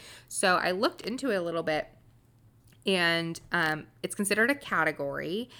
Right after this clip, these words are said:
and it first became used in the late nineteen sixties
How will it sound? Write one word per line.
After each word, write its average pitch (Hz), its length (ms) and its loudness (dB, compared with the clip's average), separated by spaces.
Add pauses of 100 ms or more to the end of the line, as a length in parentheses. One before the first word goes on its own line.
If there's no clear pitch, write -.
(300)
and 165 560 0
it - 180 -2
first - 720 0
became 175 640 -4
used 165 800 -4
in 170 120 -4
the 160 100 -4
late 160 300 -4
nineteen 160 480 -6
sixties - 800 -6